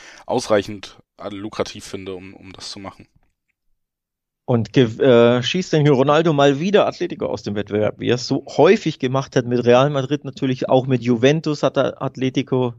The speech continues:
Speaker 2: eliminiert, kann er jetzt auch mit United machen. Ähm, also wenn er das schafft übrigens, weil du sagst ja eins null oder zwei eins und Ronaldo ist gut drauf, also es klingt ja irgendwo danach, Mister Champions League schlechthin, ne,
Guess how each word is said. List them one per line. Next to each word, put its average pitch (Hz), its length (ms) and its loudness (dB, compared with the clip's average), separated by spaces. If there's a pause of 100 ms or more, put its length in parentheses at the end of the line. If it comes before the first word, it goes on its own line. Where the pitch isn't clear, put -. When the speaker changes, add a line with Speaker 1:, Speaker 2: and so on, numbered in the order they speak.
Speaker 2:
eliminiert, 123 680 4
kann 113 180 -2
er 120 80 6
jetzt 120 260 4
auch 156 160 0
mit 151 200 -4
United 180 420 -4
machen. 104 280 -8 (480)
Ähm, 117 160 2
also 127 200 4
wenn 156 100 6
er 196 80 4
das 131 160 2
schafft - 300 -2
übrigens, 107 720 -8
weil 110 120 0
du 110 100 -2
sagst 113 220 -4
ja 113 120 0
eins 120 240 -4
null 120 180 -2
oder 107 160 2
zwei 107 260 2
eins 131 280 0
und 135 280 -10
Ronaldo 123 360 -2
ist 117 100 -4
gut - 160 -10
drauf, 131 220 4
also 143 160 -2
es 131 120 -12
klingt 208 280 -4
ja 165 80 8
irgendwo 127 400 2
danach, 113 420 0
Mister 135 340 -2
Champions 131 400 -4
League 135 160 -10
schlechthin, 135 500 -2
ne, 175 180 2